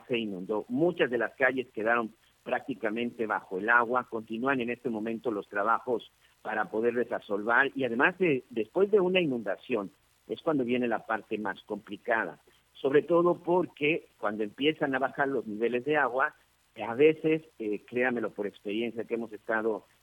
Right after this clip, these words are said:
en varios asuntos así, es cuando realmente uno se da cuenta de la desgracia, pero también es cuando empiezan los problemas de, de salud, cuando empiezan básicamente los problemas de salud. ¿Y por qué? Bueno, pues porque, este,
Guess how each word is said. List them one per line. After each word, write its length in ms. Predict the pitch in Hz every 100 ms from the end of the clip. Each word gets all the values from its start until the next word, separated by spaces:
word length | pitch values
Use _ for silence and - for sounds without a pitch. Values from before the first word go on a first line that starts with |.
| -
en 140 | 104
varios 320 | 117 120 107
asuntos 440 | 95 113 110 110 101
así, 300 | 92 123 120
es 120 | 120 -
cuando 280 | 123 110
realmente 880 | 104 120 135 131 123 120 120 131 131 _ _ -
uno 200 | 120 123
se 140 | -
da 140 | 107 107
cuenta 460 | - 113 107 117
de 100 | 107
la 120 | 95 87
desgracia, 540 | 87 90 104 - 98
pero 200 | - 117
también 440 | 123 139 123 117 123 _ _
es 140 | 104 -
cuando 260 | 135 113
empiezan 440 | 101 117 113 123 110
los 140 | 101
problemas 560 | - 101 110 113 113 113 -
de, 440 | 101 104 101 95 -
de 180 | 110 - -
salud, 320 | 110 117 110 - _ _ _ _ _ _ _ _ - -
cuando 320 | 120 117 120
empiezan 440 | 123 - 165 151 127
básicamente 680 | 123 - 123 113 117 135
los 180 | 113 107
problemas 480 | - 104 113 117 113
de 100 | 113
salud. 300 | 156 147 160 160
¿Y 100 | 139
por 260 | - 147
qué? 240 | - 214 -
Bueno, 260 | 151 156 190
pues 180 | 139 -
porque, 560 | 123 117 - 120 113 -
este, 1400 | 110 107 104 _ _ _ 113 107 107 104 104 104 101 98